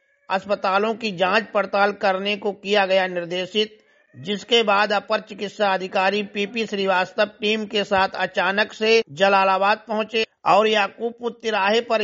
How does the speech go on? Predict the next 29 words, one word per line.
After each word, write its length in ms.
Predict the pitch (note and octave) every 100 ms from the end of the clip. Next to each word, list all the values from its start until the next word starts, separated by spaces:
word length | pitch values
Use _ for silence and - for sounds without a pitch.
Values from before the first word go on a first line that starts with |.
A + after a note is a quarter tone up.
| G#3
स्थित 340 | - A3+ A3+ -
लाइफलाइन 640 | G3 F#3+ A3+ G#3 G#3 A3 G#3+
हॉस्पिटल 680 | F#3+ G3 G#3 G3+ A3 A3
में 180 | G#3+ G#3+
छापेमारी 720 | G#3 G3+ F3+ G#3+ G#3+ G#3 G#3+ A3+
की, 380 | A3+ A#3 A#3+ A#3+ _ _
जिसमें 380 | C#3 G#3 F#3+ A#3 A3+
कोई 260 | A3+ G#3+ A#3+
भी 120 | A3+
चिकित्सक 560 | G#3 G#3 G#3 G#3 A3+ A3
नहीं 240 | G#3+ G#3
मिले 280 | G#3 F#3+ C#3 - _ _ _ -
और 180 | F#3+ A3 -
कोई 280 | G#3 A#3
भी 80 | A#3
मानक 420 | A3 G3+ G#3 A#3 A#3 _ _
भी 140 | F3 A#3
पूरा 360 | - G3+ G#3+ G#3+
नहीं 200 | G#3+ G#3+
मिला, 260 | G#3+ F#3+ A2 _ _ _ _
जिस 260 | A#2 D#3+ A3
पर 200 | G#3+ A#3
अपर 320 | G#3+ G3+ A3+
चिकित्सा 540 | G3 G#3 G#3 G3+ A3 G#3
अधिकारी 460 | G#3 G3+ G3+ G#3+
ने 140 | A3+ A3
नाराजगी 600 | G#3 G3 G3 G3 G3 A3+
जताते 500 | G#3 G3+ F#3 F#3+ A3+
हुए 320 | A3+ A3+ A#3